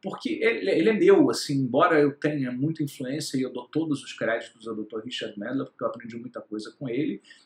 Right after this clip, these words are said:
além do que eu aprendi com ele, pessoalmente, eu agreguei coisas de outras pessoas, de diversos outros hipnoterapeutas e pessoas que trabalham com a mente, com os estados de consciência e tal.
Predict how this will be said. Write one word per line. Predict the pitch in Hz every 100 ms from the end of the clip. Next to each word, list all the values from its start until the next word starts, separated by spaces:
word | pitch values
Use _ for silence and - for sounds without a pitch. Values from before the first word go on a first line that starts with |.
| -
além | 156 165 202 220
do | 170
que | -
eu | 156
aprendi | 156 139 131
com | - 113
ele, | 110 110 147 - _ _ _ _ _ _ -
pessoalmente, | 170 - 139 113 104 117 135 160 160
eu | 147 170
agreguei | 165 147 139 147 156
coisas | - 160 160 135 -
de | 120
outras | 143 - -
pessoas, | - 113 - 123 120
de | 107
diversos | 107 107 123 - -
outros | 120 120
hipnoterapeutas | 113 110 110 110 - - 113 131 120 95 98 - - - -
e |
pessoas | 110 127 139 131
que | 135
trabalham | 117 113 117 123
com | 123
a | 104
mente, | 101 127 123 -
com | -
os | 104
estados | - - 104 110
de | 101
consciência | - 117 110 - 101 120 131 - 101
e |
tal. | - 131